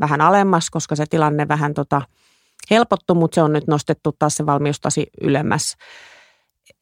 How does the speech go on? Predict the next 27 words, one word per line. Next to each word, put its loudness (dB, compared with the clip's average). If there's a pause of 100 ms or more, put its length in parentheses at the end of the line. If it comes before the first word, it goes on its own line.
Että -4
tota, 0 (120)
et, -4 (140)
e, -6 (160)
kyllä 2
sitä 2
niin 2
kuin 2 (460)
edelleen 4 (140)
kriisijohtamisen 0
malleilla 2
johdetaan, 2
että -4
kaupungissa 0
kokoontuu 2 (140)
koronakoordinaatioryhmä 0
joka -2
viikko -2
ja 0
myöskin -6
pääkaupunkiseudun -2
kunnat -4
kokoontuu -2
joka -2
viikko. -2
Että -4
kyllä, 0